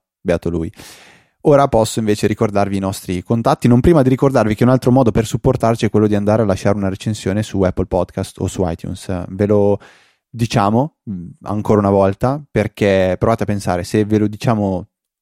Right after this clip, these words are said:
quasi ogni puntata è perché forse ha veramente un grosso significato per noi. Quindi ancora vi invitiamo con tutto il cuore di fermarvi un minuto, cinque minuti, dai, esageriamo,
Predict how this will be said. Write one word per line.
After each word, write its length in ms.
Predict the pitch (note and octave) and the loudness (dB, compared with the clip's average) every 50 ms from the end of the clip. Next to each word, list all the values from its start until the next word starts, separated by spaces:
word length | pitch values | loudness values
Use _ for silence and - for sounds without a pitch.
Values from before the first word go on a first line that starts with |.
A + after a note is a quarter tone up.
| _ _ - | _ _ 0
quasi 300 | - B2 B2+ C3+ A2 A2 | 2 2 4 4 2 2
ogni 160 | G#2+ A2 G#2 | 0 0 -2
puntata 480 | G2 - A2+ A#2 - F2 F2 - F#2 - | -2 -4 -4 -2 -2 -2 -2 -2 -4 -6
è 100 | - G#2 | -6 -6
perché 240 | - F#2+ G2 F#2 F2+ | -6 -6 -8 -8 -8
forse 400 | - - G2 G2 - - - F#2+ | -4 -2 -2 -2 -2 -6 -6 -4
ha 100 | - F#2 | -4 -2
veramente 680 | F2+ F2+ F#2 F#2 F#2+ F#2 F2+ F#2 - F#2+ F#2+ F2+ - - - | -4 -2 -4 -4 -4 -6 -6 -6 -4 -4 -4 -4 -4 -8 -10
un 140 | F#2+ F#2+ F2+ _ | -10 -10 -10 _
grosso 460 | - - G2+ G#2+ G#2 G2 F#2+ - G2 | -16 -6 -2 0 0 0 0 -4 -10
significato 480 | - G2 F2+ F2 F#2+ F2 F2+ E2+ F2 | -8 -8 -8 -8 -8 -8 -8 -8 -8
per 160 | E2+ - F2 F#2 | -6 -8 -6 -6
noi. 220 | F2+ E2+ D2+ - | -6 -10 -10 -12
Quindi 360 | _ - G2 F#2 F2 F2 E2+ - _ - - _ _ - - | _ -4 -4 -4 -4 -6 -8 -10 _ -20 -20 _ _ -8 -4
ancora 500 | G2+ G#2+ A2 - A2 A2 G#2+ A2 A2 - - | -2 -2 0 2 2 4 4 2 0 -2 -4
vi 80 | G#2 G2+ | -8 -6
invitiamo 500 | G2 G2 G2 - G2+ F2 E2+ - - _ _ _ _ _ _ _ _ _ _ | -2 -2 -2 -2 -2 -4 -4 -6 -12 _ _ _ _ _ _ _ _ _ _
con 240 | _ - - G2 F#2+ | _ -4 -4 -4 -4
tutto 220 | - - - A#2 | -4 -2 0 0
il 80 | C3+ - | 0 2
cuore 400 | - G2 F2 F2 F2 F#2+ A#2+ _ _ _ _ _ _ _ _ | 0 -2 0 0 -2 -6 -8 _ _ _ _ _ _ _ _
di 260 | - G#2 F#2 - - _ _ _ _ | -6 -6 -6 -6 -6 _ _ _ _
fermarvi 840 | - - G2 F#2 A2+ C3+ C3+ G2 E2 F2 F2 F2+ F2+ E2+ F2+ F#2+ - _ _ _ _ - | -4 -2 -2 0 0 0 0 0 -2 -4 -8 -10 -10 -12 -12 -14 -18 _ _ _ _ 0
un 120 | G#3+ G#3 | 2 2
minuto, 600 | F3 C#3 A#2 G#2 F2 D#2+ E2 - - - - - _ _ | 2 2 0 0 -2 -4 -6 -10 -10 -12 -12 -14 _ _
cinque 320 | - - F#3+ D#3 - B2+ | -4 -2 -2 0 0 0
minuti, 300 | A2 G2+ F#2 E2 E2+ - | 0 0 -4 -6 -6 -4
dai, 180 | G2 G2 E2+ F2+ | -2 -2 -2 -2
esageriamo, 680 | F#2 A#2 A2 A2 A#2 A2 G#2 F2 E2 E2+ F#2 F#2+ F#2+ | -2 -2 0 0 0 0 0 -2 -4 -4 -6 -6 -8